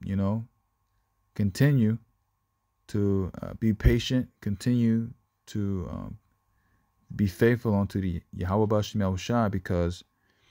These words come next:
you know, in the end, you know, it's gonna be worth it, man. You know, they, they have their glory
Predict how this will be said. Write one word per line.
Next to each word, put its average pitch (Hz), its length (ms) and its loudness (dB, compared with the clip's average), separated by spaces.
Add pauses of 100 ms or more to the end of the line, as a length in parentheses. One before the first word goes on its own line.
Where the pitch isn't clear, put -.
(760)
you - 120 -2
know, 90 260 0 (640)
in 90 140 2
the 92 160 4
end, 113 280 4 (680)
you - 80 -10
know, - 440 -10 (1120)
it's 101 120 -2
gonna 98 180 2
be 95 120 2
worth 101 340 0
it, 82 100 -6
man. 82 200 -4 (1700)
You 87 120 -6
know, 90 160 -2
they, 98 180 2
they 104 200 2
have 101 280 0
their 92 140 2
glory 87 460 -2